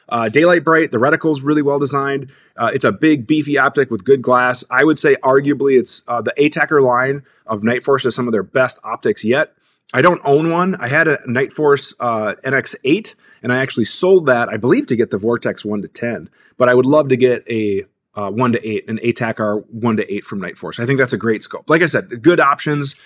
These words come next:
Um, I like the reticle a little bit better in the Voodoo. Uh, I'm sorry, in the Vortex. The Voodoo reticle was cool too, but the ring was a little too big for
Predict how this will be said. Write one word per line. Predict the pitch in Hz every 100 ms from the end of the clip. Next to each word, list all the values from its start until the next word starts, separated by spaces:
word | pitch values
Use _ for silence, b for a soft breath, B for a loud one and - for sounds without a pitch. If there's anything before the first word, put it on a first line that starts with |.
| b b
Um, | 123 120 110 113 _
I | -
like | 151 165
the | -
reticle | 165 151 151 160 151
a | 120
little | 120 147 160
bit | 147
better | 139 139 151 156
in | 139 123
the |
Voodoo. | 101 139 202 269 b b b b
Uh, | - 123
I'm | 123
sorry, | 123 98 87 _ _ _
in | 113
the | 113
Vortex. | 143 208 104 113 - - _ _ _
The | 113
Voodoo | 156 233
reticle | 180 160 175
was | 175
cool | - - 151
too, | 175 135 135 131
but | 127 -
the | 123 117
ring | 120 147
was | 139
a | 117
little | 131 127
too | -
big | 113 113
for | 107 110 107